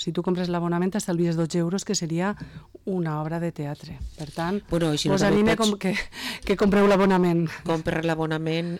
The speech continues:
Speaker 2: i regalar-li, si tu
Speaker 1: Sí.
Speaker 2: ja has vist aquesta obra, li regales a algú que no l'ha vista o el convides per primera,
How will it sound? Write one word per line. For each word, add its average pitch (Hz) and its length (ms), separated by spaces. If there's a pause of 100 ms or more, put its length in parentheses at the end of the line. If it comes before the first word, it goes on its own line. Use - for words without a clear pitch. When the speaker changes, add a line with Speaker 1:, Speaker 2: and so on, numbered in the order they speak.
Speaker 2:
i 180 300
regalar-li, 165 800 (180)
si - 220
tu 294 100
Speaker 1:
Sí. 151 60
Speaker 2:
ja 156 100
has 143 60
vist 151 160
aquesta 165 180
obra, 160 200
li 190 120
regales 143 380
a 160 60
algú 160 320 (360)
que 143 140
no 143 80
l'ha 147 100
vista 160 320
o 170 220
el 185 100
convides 151 380
per 156 120
primera, 160 220